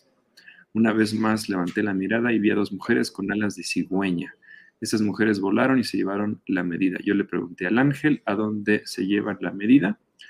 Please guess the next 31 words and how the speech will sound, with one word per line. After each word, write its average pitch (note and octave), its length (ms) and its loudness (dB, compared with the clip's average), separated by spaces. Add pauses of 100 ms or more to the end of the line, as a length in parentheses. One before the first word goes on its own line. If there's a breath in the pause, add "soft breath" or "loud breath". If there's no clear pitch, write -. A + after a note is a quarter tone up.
(300 loud breath)
El G#2 140 0
ángel G2 400 -2 (140)
me G2 140 -6
respondió, G#2 480 0
Se - 140 -2
la F#2+ 80 0
llevan A#2 300 4
a G2+ 60 0
Babilonia. G2 640 2 (120)
En G2+ 120 -2
ese A2 200 -4
país G#2+ 340 0
construirán F#2 580 -2
un F2+ 140 -4
templo C#3 480 0
y - 80 -2
sobre F#2+ 320 -6
el F#2 80 -2
altar F2+ 420 -2 (560 loud breath)
pondrán F#2 600 -4
la F2+ 280 -4 (100)
medida. - 600 -8
Bueno, F#2+ 280 -4
pues F2 220 -4
leyendo A#2+ 340 6
ya A#2+ 200 6
todo C3 120 4
el C3 160 4
pasaje, D#3 480 2
el A2 160 0
contexto, G#2+ 880 -2